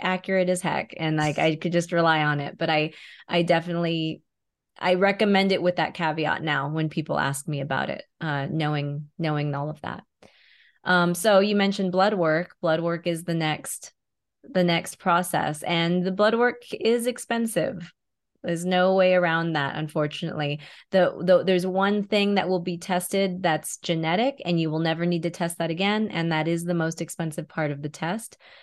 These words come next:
So at least, you know, you do that once and you verify that you have, um, one of the haplotypes that makes you susceptible to sirs. So, uh, that at least you won't need to retest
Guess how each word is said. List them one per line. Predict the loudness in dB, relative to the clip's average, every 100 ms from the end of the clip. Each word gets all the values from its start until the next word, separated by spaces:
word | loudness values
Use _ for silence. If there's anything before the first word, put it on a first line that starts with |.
| _ _
So | -6 2 4
at | 4
least, | 2 -2 -4 -4
you | -2
know, | 0
you | -2
do | 0 0
that | 2 0 0
once | 0 0 0 -6 -10 _
and | -6 -2
you | 0
verify | 2 2 0 -2 -2
that | -2 -4
you | -4
have, | -2 0 -2 -4
um, | -4 -2 0 -2 -4 -4
one | -2 -2
of | -2
the | -2
haplotypes | -2 -2 -4 -2 -4 -4 -8 -2
that | -2 -2
makes | -6 -6 -8 -8
you | -4 -6 -6
susceptible | -8 -6 -6 -6 -4
to | -4
sirs. | -4 -4 -2 -4 -8 -18 -20 -16
So, | -2 2 4 4 0 -4
uh, | 0 2 4 2 0 -6 _ _ _ _ _
that | 0 2 4 2 0
at | -2
least | 0 -2 -4
you | -2
won't | 0 0
need | -2
to | -2
retest | -2 -2 -2 -2 -2